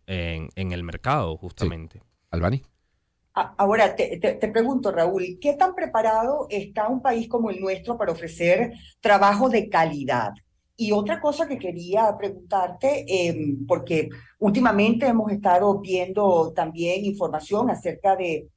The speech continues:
Speaker 3: de, del hecho de que en varios países se está estudiando la posibilidad de disminuir a cuatro días de trabajo
Speaker 2: Ujú.
Speaker 3: por semana.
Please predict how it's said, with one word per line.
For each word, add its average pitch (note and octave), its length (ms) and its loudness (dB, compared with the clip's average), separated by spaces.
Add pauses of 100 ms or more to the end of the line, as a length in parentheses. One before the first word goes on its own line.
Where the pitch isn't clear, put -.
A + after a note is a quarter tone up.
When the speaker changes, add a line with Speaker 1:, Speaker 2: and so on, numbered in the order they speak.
(220)
Speaker 3:
de, D3 200 -4
del D#3 180 0
hecho A3+ 300 4
de F3 80 -4
que E3 60 -4
en D3 100 -6
varios F#3+ 280 4
países A#3 400 0
se G#3+ 80 -4
está F#3+ 140 -8
estudiando A#3+ 340 0
la B3 120 2
posibilidad F3 520 0
de A#3 80 4
disminuir F#3+ 580 -4
a A3+ 100 2
cuatro C#4+ 460 4
días D4 240 2
de B3+ 120 0
trabajo G3+ 400 4
Speaker 2:
Ujú. A3 100 -2
Speaker 3:
por A#3 240 4
semana. E3 720 0